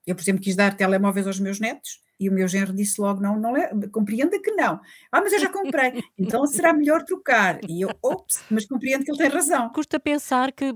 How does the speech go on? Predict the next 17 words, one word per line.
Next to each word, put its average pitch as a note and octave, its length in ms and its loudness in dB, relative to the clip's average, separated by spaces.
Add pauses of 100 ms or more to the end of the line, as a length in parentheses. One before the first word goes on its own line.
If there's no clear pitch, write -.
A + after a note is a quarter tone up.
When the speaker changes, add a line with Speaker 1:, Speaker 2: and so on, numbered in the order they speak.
(160)
Speaker 2:
por A3 180 -2
cada A3 580 2
X - 520 -4
casos, G3 760 -4
eh, F3 240 -4
denunciados, F#3+ 1300 -2
ou E3+ 280 -4
até G3 220 -4
que - 140 -18
se - 160 -12
descubra F3 540 -6
que - 180 -6
era D3+ 140 -2
facto, G#3+ 580 -6
e, E3 240 -12
e E3+ 40 -20 (400)
há A#3 440 2